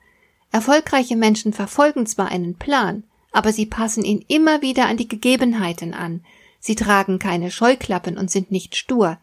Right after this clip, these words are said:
Sie erfassen sehr schnell, wenn sich die Dinge anders entwickeln als erwartet. Und dann passen sie ihr Handeln eben an die neue Situation an. So lassen sich Herausforderungen viel einfacher meistern.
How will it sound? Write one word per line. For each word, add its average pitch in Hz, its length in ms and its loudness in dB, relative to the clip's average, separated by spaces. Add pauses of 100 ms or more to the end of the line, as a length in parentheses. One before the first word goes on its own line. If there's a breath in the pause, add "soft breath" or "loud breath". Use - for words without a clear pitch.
(380 soft breath)
Sie - 160 0
erfassen 214 500 2
sehr 262 280 4
schnell, 180 340 0
wenn 180 100 -2
sich 190 160 -6
die 190 140 -8
Dinge 208 300 4
anders 202 320 4
entwickeln 185 480 -4
als - 160 -6
erwartet. - 560 -8 (340)
Und 170 220 -4
dann 247 180 2
passen 285 380 -2
sie 294 100 -4
ihr 269 180 -2
Handeln 208 380 2
eben 196 260 2
an 233 120 2
die 269 100 0
neue 185 280 4
Situation 175 680 -4
an. 180 280 -4 (520 soft breath)
So 220 140 2
lassen 240 320 4
sich 220 180 -2
Herausforderungen 208 880 0
viel - 240 -2
einfacher 214 480 2
meistern. 170 640 -2